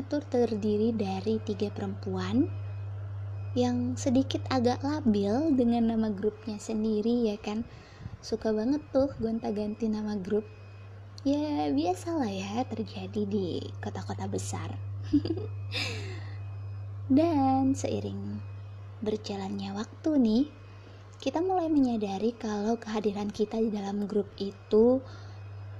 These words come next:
cuma suka berkeluh kesah, nggak ada semangat, bahkan kadang sampai ngerasa nasib kita kok gini-gini amat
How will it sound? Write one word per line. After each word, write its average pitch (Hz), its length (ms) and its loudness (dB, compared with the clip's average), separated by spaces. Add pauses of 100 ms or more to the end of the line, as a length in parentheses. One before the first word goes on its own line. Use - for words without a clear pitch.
cuma 214 320 0
suka 220 560 2
berkeluh 196 400 0 (160)
kesah, 208 800 0 (400)
nggak 202 240 -2
ada 185 160 -2
semangat, 233 800 4 (480)
bahkan 285 560 0
kadang 277 320 -2
sampai 262 400 -2
ngerasa 233 560 -4 (480)
nasib 254 320 2
kita - 240 -6
kok 277 160 0
gini-gini 202 560 0
amat 285 320 2